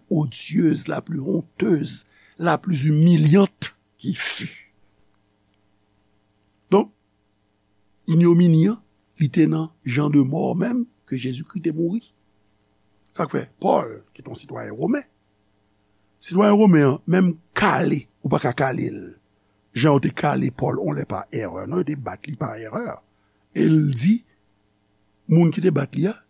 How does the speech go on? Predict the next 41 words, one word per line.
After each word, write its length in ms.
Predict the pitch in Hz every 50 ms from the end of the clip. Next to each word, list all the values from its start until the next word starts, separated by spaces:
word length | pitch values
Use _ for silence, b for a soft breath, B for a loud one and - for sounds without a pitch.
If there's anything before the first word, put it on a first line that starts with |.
| _ _ -
hey, 300 | - 175 180 151 120 - _ _ _ _ _ _ _ _ _ _ _ _ _ _ _ _ _ _ _ _ _ _ -
mwen, 160 | 165 180 190
mwen, 160 | 196 208 202
se 160 | 185 - - 170
sitwayen 400 | - 196 185 - 196 180 165 160
romen. 240 | 147 156 185 208
Mesye 160 | - 175 - 226
a 80 | 190
di, 80 | 240 - -
ou 100 | - 277
te 160 | - 339 311
sa, 300 | - - - - 277 285 349 349
ou 100 | 247 240
pa 120 | 269 254 202
di 160 | 202 240 233
m 20 |
sa? 220 | - - 254 214 - _ _ _ _ _ _ _ _ _ _ _ _ _ _ _ _ _ _ _ _ _ _ _ _ _ _ -
Mesye 160 | 120 - 135
di, 80 | 180 170
mwen 140 | 131 - -
pren 100 | - -
nan 120 | 160 160 254
pyèj. 320 | 392 320 - - - - - - _ _ _ _ _ _ _ _ _ _ _ _ _ _ - -
Ou 80 | -
te 80 | 143 120
a 20 |
di, 300 | 143 147 135 175 233 233 233 -
ko 160 | - - 127
se 80 | - 151
sitwayen 560 | 143 143 - 320 - - 185 180 175 220 247
romen. 240 | 262 320 349 339 - _ _ _ _ _ _ _ _ _ _ _ _ _ _ _ _ _ _ _ _ _ _ _ _ - 123
Li 80 | 123
bat 160 | 123 123 117
Pòl, 300 | - 170 233 262 233 165 120 - _ - - -
alò 160 | - 165 175 -
ke, 140 | 185 214 226 - _ _ _ _ _ _ _ _ _ _ _ _ _ _
siplis 640 | - - - - - 196 156 - 262 262 254 - 175
bat 320 | 151 131 - - - -
la 80 | 185 -
te 160 | - 202 180 _ _ _ _ -
tèlman 560 | 269 311 320 277 170 127 131 160 214 254